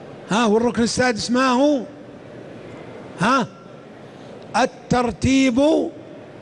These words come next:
بين هذه الأركان،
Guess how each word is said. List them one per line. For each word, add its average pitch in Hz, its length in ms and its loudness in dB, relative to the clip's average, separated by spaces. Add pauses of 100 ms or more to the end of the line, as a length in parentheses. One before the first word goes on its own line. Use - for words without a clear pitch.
(440)
بين 240 300 4
هذه 233 720 4 (720)
الأركان، 185 500 0